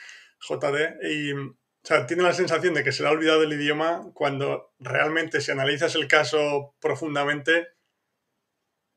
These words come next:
no es que se le haya olvidado el idioma, es que nunca lo había aprendido realmente, ¿sí? Entonces, para mí esa es la clave fundamental. Mientras que si, si has adquirido el idioma realmente,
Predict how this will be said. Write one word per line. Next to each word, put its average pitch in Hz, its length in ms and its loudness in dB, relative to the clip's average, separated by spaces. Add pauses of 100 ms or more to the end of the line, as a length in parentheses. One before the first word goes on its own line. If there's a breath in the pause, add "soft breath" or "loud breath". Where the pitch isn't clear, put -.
(120)
no 156 120 -2
es 156 60 -2
que 156 100 -2
se 143 120 -2
le 135 60 2
haya 131 120 2
olvidado 131 240 0
el 127 80 0
idioma, 139 160 -2
es 127 80 -8
que 156 100 -2
nunca 151 300 -2
lo 139 80 2
había 131 200 2
aprendido 143 520 -2
realmente, 131 720 -2 (220)
¿sí? - 80 -10 (2250 soft breath)
Entonces, 131 340 -6 (140)
para 147 220 4
mí 160 100 0
esa 175 200 0
es 165 180 -2
la 156 140 4
clave 139 220 0
fundamental. 135 680 -2
Mientras 165 720 0
que 151 180 0
si, 143 380 -2 (1500)
si - 240 -4
has 165 160 2
adquirido 175 520 2
el 156 80 0
idioma 151 360 0
realmente, 131 840 -2